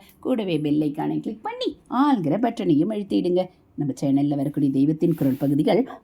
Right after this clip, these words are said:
உங்களுக்கு உடனே நோட்டிஃபிகேஷனா வந்துரும். நம்ம சேனல்ல வரக்கூடிய தெய்வத்தின் குரல் பகுதிகள், மகா பெரிவா மகிமை, மகா பெரிவா அருள்வாக்கு, ஸ்லோகங்கள், ஆன்மீக கதைகள், ஆன்மீக தகவல்கள் எல்லாம் உங்களுக்கு பிடிச்சிருந்தா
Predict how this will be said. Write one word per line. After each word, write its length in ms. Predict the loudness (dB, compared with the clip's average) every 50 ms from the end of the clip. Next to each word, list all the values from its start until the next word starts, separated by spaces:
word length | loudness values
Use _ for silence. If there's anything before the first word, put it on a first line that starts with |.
| -4 0
உங்களுக்கு 420 | 2 4 4 4 4 2 2 2
உடனே 240 | 2 4 4 4 4
நோட்டிஃபிகேஷனா 840 | 4 2 0 0 0 0 -2 -2 -2 0 0 0 0 0 0 0 0 2
வந்துரும். 360 | 0 0 0 0 0 -2 -4 _ _ _ _ _ _ _ _
நம்ம 120 | 2 2 2
சேனல்ல 460 | 2 -2 -6 -6 -4 -2 0 0 2
வரக்கூடிய 440 | 2 0 -2 0 0 0 0 4 4 4 4 2 0 -8 -20 _ _
தெய்வத்தின் 500 | 2 4 4 4 2 0 0 -2 0 -2
குரல் 240 | 0 0 0 0 0
பகுதிகள், 440 | 0 2 2 2 4 4 4 4 2 0 -4 -12 -14 _
மகா 280 | 0 0 0 2 2 0
பெரிவா 320 | 0 0 0 0 2 2 2
மகிமை, 380 | 2 2 2 2 4 6 6 6 6 4 0 -8 _ _
மகா 260 | -2 0 2 0 0
பெரிவா 320 | 0 0 0 0 2 2 0
அருள்வாக்கு, 600 | 0 2 2 2 4 4 2 0 0 2 2 4 4 4 2 0 -6 _ _ _ _
ஸ்லோகங்கள், 720 | -6 0 2 4 4 4 2 2 4 4 4 4 4 4 2 0 -2 -10 _ _ -4 0
ஆன்மீக 480 | 0 2 2 2 2 0 0 -2 -4
கதைகள், 420 | -4 -2 0 0 0 2 2 2 2 2 -2 -8 _ _ -2
ஆன்மீக 420 | 0 2 2 2 2 0 0 -2 -4
தகவல்கள் 580 | -4 -4 -4 0 0 0 2 2 2 2 2 0 0 -4 _ _ _
எல்லாம் 420 | -4 -2 0 2 2 2 2 2 2
உங்களுக்கு 360 | 2 2 2 2 0 0 -2
பிடிச்சிருந்தா 680 | 0 2 2 2 2 2 2 2 2 2 2 2 4